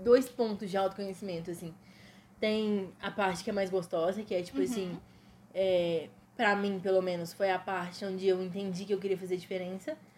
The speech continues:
Speaker 2: Sim.
Speaker 1: E aí eu me senti super poderosa. Eu
Speaker 2: Você
Speaker 1: falei,
Speaker 2: acha
Speaker 1: "Meu
Speaker 2: que vai
Speaker 1: Deus, eu
Speaker 2: salvar
Speaker 1: vou
Speaker 2: o
Speaker 1: mudar o
Speaker 2: mundo.
Speaker 1: mundo."
Speaker 2: É.
Speaker 1: É. E tem a parte que é difícil,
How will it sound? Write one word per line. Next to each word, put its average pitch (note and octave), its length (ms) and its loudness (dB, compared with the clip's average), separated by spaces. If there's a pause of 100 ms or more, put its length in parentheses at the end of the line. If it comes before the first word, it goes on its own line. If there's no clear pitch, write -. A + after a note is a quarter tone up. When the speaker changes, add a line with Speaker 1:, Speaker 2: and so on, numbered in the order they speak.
(140)
Speaker 2:
Sim. G#3+ 180 -12
Speaker 1:
E G#3+ 60 0
aí G3+ 120 6
eu G3+ 60 2
me G3 120 0
senti G3+ 340 -4
super G3 240 -4
poderosa. G3+ 720 4
Eu F#3+ 40 -2
Speaker 2:
Você F3 60 -12
Speaker 1:
falei, G3+ 160 0
Speaker 2:
acha A3 100 0
Speaker 1:
"Meu A3 100 -2
Speaker 2:
que G#3 80 -10
vai F3+ 120 0
Speaker 1:
Deus, G3+ 180 8
eu F#3 60 4
Speaker 2:
salvar G#3 180 -2
Speaker 1:
vou G#3+ 80 -2
Speaker 2:
o - 40 -2
Speaker 1:
mudar F#3+ 280 2
o A3+ 40 -4
Speaker 2:
mundo. G3+ 160 -6
Speaker 1:
mundo." F#3 260 -8
Speaker 2:
É. F#3 260 6
Speaker 1:
É. A3 300 -8 (480)
E A#3 100 -6
tem C4+ 200 2
a C4 60 2
parte A#3+ 400 0
que C4+ 140 -2
é B3 60 6
difícil, A3 680 -4